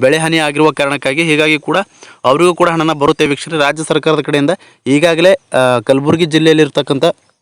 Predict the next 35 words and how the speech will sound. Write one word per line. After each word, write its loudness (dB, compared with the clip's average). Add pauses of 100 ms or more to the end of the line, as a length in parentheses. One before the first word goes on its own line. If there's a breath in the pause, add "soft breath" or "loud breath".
(1040 soft breath)
ಏನು 2
ಬೆಳೆ 2
ಹಾನಿ 2
ಆಗಿರುವಂಥ 0
ರೈತರದ, 2
ಆ, 2
ಡೇಟಾ 0
ಪರಿಹಾರ 0
ಏನಿದೆ 2
ಪರಿಹಾರ 0
ಪೋರ್ಟಲ್‌ನಲ್ಲಿ 0
ಅಪ್ಡೇಟ್ 0
ಆಗಿರುವಂಥದ್ದು 0
ಎಲ್ಲವೂ 2
ಕೂಡ -2 (760 soft breath)
ನಾನು 2
ಯಾವ 4
ರೀತಿ 0
ಸ್ಟೇಟಸ್ನ -2
ಕೂಡ 0
ಚೆಕ್ -2
ಮಾಡ್ಕೊಳ್ಳೋದು 0
ಅಂತ -2
ಸಂಪೂರ್ಣವಾಗಿ -2
ತಮಗೆ -2
ತಿಳಿಸ್ಕೊಟ್ಟಿದ್ದೀನಿ. -4 (720 soft breath)
ನೀವು 4
ಕೂಡ 0
ವೀಕ್ಷಕರೇ -4
ನಿಮ್ಮ 0
ಒಂದು -2
ಸ್ಟೇಟಸ್ನ -4
ಚೆಕ್ -4
ಮಾಡ್ಕೊಳ್ಬೇಕಾಗುತ್ತೆ -4
ಸಂಪೂರ್ಣವಾಗಿ. -2